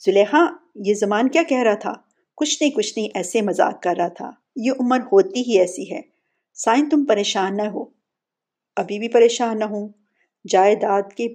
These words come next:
बथेरे भगेड़े होते हैं, ज़मीनों की लड़ाइयाँ,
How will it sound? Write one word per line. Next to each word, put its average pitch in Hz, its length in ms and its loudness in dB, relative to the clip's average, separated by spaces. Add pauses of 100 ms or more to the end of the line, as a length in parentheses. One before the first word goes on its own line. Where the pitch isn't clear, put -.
(140)
बथेरे 214 520 0
भगेड़े 180 420 -2
होते - 360 -8
हैं, - 200 -14 (360)
ज़मीनों 208 480 -2
की 226 200 -4
लड़ाइयाँ, 175 580 -2